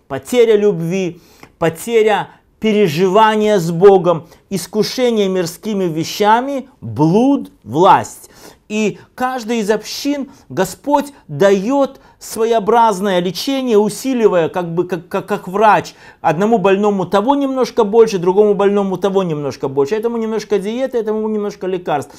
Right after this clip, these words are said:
этому немножко травку попить, а этому немножко больше провести время в посте.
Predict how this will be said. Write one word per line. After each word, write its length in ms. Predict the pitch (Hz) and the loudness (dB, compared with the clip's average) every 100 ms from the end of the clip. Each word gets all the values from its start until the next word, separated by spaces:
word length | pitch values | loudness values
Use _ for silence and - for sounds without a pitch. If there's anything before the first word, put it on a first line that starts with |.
| - - | -20 -8
этому 260 | 180 226 | -2 0
немножко 320 | 226 226 220 208 | 0 -2 -2 -2
травку 420 | 233 240 240 254 | 2 2 2 -2
попить, 380 | 208 202 220 202 | -2 -4 -4 -2
а 60 | |
этому 280 | 208 208 202 | -4 -4 -4
немножко 460 | 202 190 190 175 165 | -4 -6 -8 -8 -6
больше 300 | 180 175 175 | -6 -6 -8
провести 560 | 175 165 165 - 170 - - | -6 -8 -10 -10 -10 -12 -10
время 300 | 156 180 185 | -4 -2 -2
в 80 | 170 | -6
посте. 640 | - 175 - - 170 104 | -4 -6 -6 -8 -8 -8